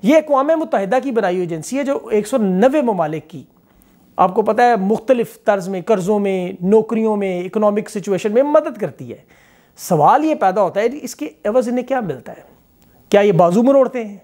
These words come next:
पाकिस्तान को इनसे कर्ज लेना चाहिए या नहीं? तो बुनियादी नज़रिया इस एजेंसी का बनाना यही है कि तरक्की पजीर ममालिक जो हैं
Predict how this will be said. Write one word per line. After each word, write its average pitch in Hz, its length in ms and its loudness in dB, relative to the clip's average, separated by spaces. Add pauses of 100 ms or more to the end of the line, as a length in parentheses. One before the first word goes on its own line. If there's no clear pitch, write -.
(500)
पाकिस्तान 254 380 2
को 285 60 -4
इनसे 262 160 -2
कर्ज 226 220 0
लेना 208 180 -2
चाहिए 233 300 -2
या 214 100 2
नहीं? 170 200 -6 (520)
तो 294 80 6
बुनियादी 240 440 4
नज़रिया 311 340 2
इस 294 100 -2
एजेंसी 226 360 -8
का 262 120 -2
बनाना 196 320 -4
यही 240 300 -2
है 247 100 2
कि 262 120 -8
तरक्की 262 400 -2
पजीर 240 420 0
ममालिक 143 400 0
जो 123 140 -12
हैं 110 140 -16